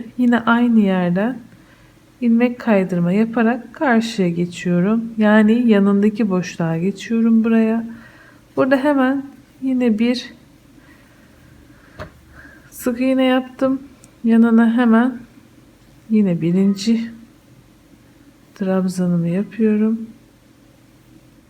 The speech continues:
İki trabzandan sonra buraya sık iğnemi yapıyorum. Ve yine aynı yerde bir ilmek kaydırma yapıp yan tarafına geçiyorum. Hemen yanındaki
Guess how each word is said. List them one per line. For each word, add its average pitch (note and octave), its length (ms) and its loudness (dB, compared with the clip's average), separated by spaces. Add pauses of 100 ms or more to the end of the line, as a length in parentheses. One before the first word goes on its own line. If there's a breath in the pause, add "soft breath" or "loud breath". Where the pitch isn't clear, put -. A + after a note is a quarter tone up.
(1040)
İki B3+ 260 -20
trabzandan F#3 800 -16
sonra G3+ 420 -18
buraya G#3 360 -16 (880)
sık - 360 -20
iğnemi F3+ 420 -14
yapıyorum. C4 720 -18 (1700 soft breath)
Ve C4+ 80 -18
yine C4+ 240 -14
aynı B3+ 380 -12
yerde F#3+ 600 -16 (240)
bir C4 180 -20
ilmek A#3 540 -14
kaydırma F3+ 560 -16
yapıp A3+ 420 -18
yan B3 300 -14
tarafına F3 440 -16
geçiyorum. A#3+ 720 -18
Hemen A#3 420 -16
yanındaki G#3+ 720 -14